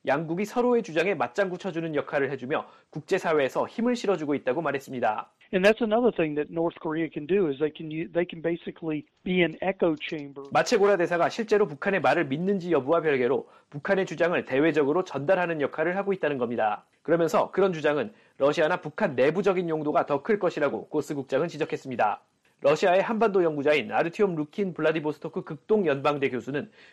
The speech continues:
Speaker 1: 북러 양국의 밀착이 상호 이해관계가 맞아떨어진 상황에서 비롯됐다고 분석했습니다. 북한은 경제 강국인 러시아와 발을 맞춤으로써 꼭 필요한 원유와 석유 등을 제공받는 등 많은 것을 얻을 수 있다는 것입니다.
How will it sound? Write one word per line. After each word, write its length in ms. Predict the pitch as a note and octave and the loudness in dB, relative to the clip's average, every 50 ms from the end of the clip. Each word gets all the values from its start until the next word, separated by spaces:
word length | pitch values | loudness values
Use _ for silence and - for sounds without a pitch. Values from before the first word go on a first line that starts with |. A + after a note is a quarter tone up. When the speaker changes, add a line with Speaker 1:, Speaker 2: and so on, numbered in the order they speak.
| _ _ | _ _
Speaker 1:
북러 420 | - E3 D#3 - D3+ E3+ F#3 E3+ | -6 -6 -6 0 2 2 4 4
양국의 440 | C#3+ A#2+ B2+ D3+ D3+ D#3+ F3 G#3 F3 | 4 2 2 0 -2 0 0 0 2
밀착이 480 | C#3+ C3+ B2 - D3 C#3+ C#3+ A2+ - - _ _ | 0 -2 -2 -4 -4 -4 -4 -6 -6 -10 _ _
상호 360 | _ - - A#3 A#3 A#3 A#3 G#3 | _ -4 0 2 2 4 4 2
이해관계가 560 | D#3+ E3 F3 E3+ E3+ E3 D3+ C#3+ C#3+ - F3 | 2 2 2 2 2 2 0 0 0 0 2
맞아떨어진 640 | C3 A#2 - - G3 F#3+ G#3 G3+ G3+ F#3+ E3+ F3+ F3 | 2 2 2 2 2 2 4 4 4 4 2 0 -2
상황에서 480 | F3 F3 D#3+ D3 C#3 C3 - E3+ - | -4 -4 -2 -2 -2 0 0 -2 -2
비롯됐다고 560 | - - D#3+ D#3+ D#3 D#3 C#3 - B2 C3+ E3+ | 0 -2 -2 0 0 -2 -2 -2 -4 -4 -4
분석했습니다. 800 | D3 D3+ D3+ E3 D#3+ - D3+ - - C#3 B2+ A2+ A2 G#2+ G#2 - - _ _ _ _ _ _ _ | -4 -4 -4 -4 -4 -6 -6 -8 -8 -6 -2 0 0 0 0 -4 -10 _ _ _ _ _ _ _
북한은 380 | - C#3+ - - G3+ A3 F#3 C#3 | -8 -4 0 2 2 2 2 2
경제 340 | - D#3+ E3+ F#3 F3+ G3 G3+ | 0 0 0 2 2 2 2
강국인 460 | G3+ F3+ E3+ E3 D3+ E3 G3 E3+ C3 | 2 0 -2 -4 -2 -2 -2 0 2
러시아와 460 | A#2+ C#3 D#3+ D#3+ - F#3+ F3 F#3 F3+ | 4 2 4 4 4 4 4 4 4
발을 200 | F3 F3 E3+ E3 | 4 2 2 2
맞춤으로써 680 | D#3 D#3 C#3+ - E3 C#3+ B2+ A#2 A#2 - D#3 A#2+ - - - - - _ _ | 2 0 -2 -4 -6 -8 -6 -8 -4 -2 -2 -2 -2 -4 -10 -20 -20 _ _
꼭 200 | - B3 B3 - | -2 -2 -2 -2
필요한 360 | - - G#3+ A3 G#3+ G#3+ G3 | -4 0 2 4 4 4 2
원유와 440 | D3+ B2+ C#3 D3 E3 E3+ F3+ D3+ A#2+ | 2 2 2 2 4 4 2 2 2
석유 280 | - - A3+ G#3 A#3 F#3+ | 0 -2 -4 -2 0 0
등을 260 | F#3 F3+ F3+ C#3+ A2+ | 2 2 2 0 0
제공받는 560 | - F3 D#3+ F#3 F#3+ F3+ E3+ D#3+ D#3 D#3 D3+ | 0 0 0 0 2 2 0 0 0 -2 -2
등 160 | E3 C#3+ A2+ - - _ _ - | -2 -2 -2 -6 -12 _ _ 0
많은 280 | C3 C#3+ F#3 G#3+ G#3+ | 2 2 4 4 4
것을 220 | G3 G3 - A#3+ G3 | 4 2 4 4 4
얻을 180 | D#3+ D#3 E3+ | 4 4 2
수 140 | E3+ - G3 | 0 -2 -2
있다는 320 | D#3 - - E3 F3 G3+ | -2 0 2 2 2 2
것입니다. 560 | E3+ E3 D3+ D#3+ C#3 B2+ B2 A#2 G#2+ - - | 2 0 -2 -2 -2 0 2 2 2 0 -4